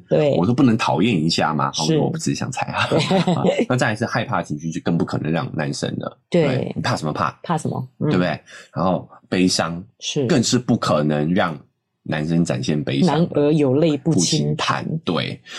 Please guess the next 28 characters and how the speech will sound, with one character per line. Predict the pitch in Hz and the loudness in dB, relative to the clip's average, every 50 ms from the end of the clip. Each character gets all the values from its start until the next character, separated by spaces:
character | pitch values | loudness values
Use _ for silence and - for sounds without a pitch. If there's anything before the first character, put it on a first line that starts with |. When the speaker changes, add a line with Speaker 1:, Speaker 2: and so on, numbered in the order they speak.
| - - | -16 -4
Speaker 2:
所 | - 180 170 | 0 4 4
以 | |
你 | 123 101 | 6 6
会 | 123 135 | 6 4
发 | 131 131 123 123 | 4 4 2 2
现， | 123 127 104 90 - - - _ _ | 2 2 0 -2 -4 -8 -20 _ _
绝 | - - - - | 0 2 2 2
大 | - 156 143 | 2 0 0
部 | 135 151 151 | 0 0 0
分 | 147 143 | 2 4
的 | 117 98 87 | 4 4 4
男 | 87 85 76 73 80 | 4 4 2 0 -2
生 | 85 - - 92 87 92 | -2 0 0 2 2 2
在 | 90 104 92 82 | 0 0 -2 -2
缺 | 78 - - - | -4 -2 0 0
乏 | 95 - 82 80 | 2 2 0 -2
情 | - - 78 | -2 -4 -2
绪 | - - 87 | 0 0 0
教 | 82 - 82 78 | 0 2 2 2
育 | 80 | 2
的 | 78 | 0
情 | 71 - - 73 67 | 0 -2 -2 -4 -4
况 | 65 - 78 71 69 | -2 -2 -2 -2 -2
下， | - 78 69 | -2 -4 -4
他 | 67 - - 123 | -4 -2 0 2
们 | 113 92 85 - | 2 2 0 -2
只 | - - 139 135 | -4 -4 -2 -2
剩 | 131 - 113 90 71 | 0 0 0 -2 -2